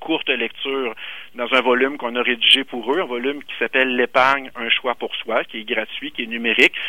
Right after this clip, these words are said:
Donc, des lectures sommaires à faire, quelques capsules vidéo qui ont été conçues pour les gens, très animées, là, avec, euh, un fond blanc puis de l'animation pour expliquer nos, nos concepts.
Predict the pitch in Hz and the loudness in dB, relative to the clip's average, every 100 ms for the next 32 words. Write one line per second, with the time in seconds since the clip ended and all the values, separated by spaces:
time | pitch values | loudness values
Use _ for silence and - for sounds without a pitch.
0 | - - 131 135 131 120 - 151 147 127 | -6 -2 2 6 6 4 2 4 4 2
1 | 117 - 139 135 139 131 113 127 156 165 | -2 2 4 6 6 4 2 0 0 -2
2 | - 180 - 151 151 - 156 135 131 143 | 0 0 0 -4 -4 -4 -12 -10 -6 -6
3 | 160 139 120 135 - 139 120 - 156 147 | -6 -8 -6 -6 -6 -8 -8 -8 -10 -12
4 | - - - 156 147 135 120 123 165 151 | -16 -14 -2 2 6 6 6 4 2 0
5 | 143 135 127 123 127 147 123 120 117 107 | 2 2 0 -2 0 2 2 2 -2 -2
6 | 113 113 135 120 107 117 123 123 113 110 | -4 -4 -4 -6 -2 0 0 0 -6 -6
7 | 113 113 - 135 160 - - - - 131 | -6 -8 -2 0 0 0 -10 -8 2 2
8 | - - - 143 131 120 120 120 117 - | 2 -4 -4 -4 -4 -8 -6 -6 -4 4
9 | 156 | 4